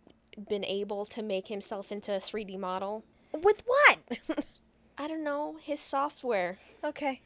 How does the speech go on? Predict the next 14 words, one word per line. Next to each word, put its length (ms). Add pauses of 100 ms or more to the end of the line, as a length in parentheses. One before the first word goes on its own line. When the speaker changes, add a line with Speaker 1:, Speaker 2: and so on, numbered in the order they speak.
(260)
Speaker 2:
He 160
takes 320
out, 140
like, 180
a 40
fucking, 440
what 160
were 100
those 220
things? 200
Speaker 1:
He 220
used 280
Microsoft 680
Paint. 420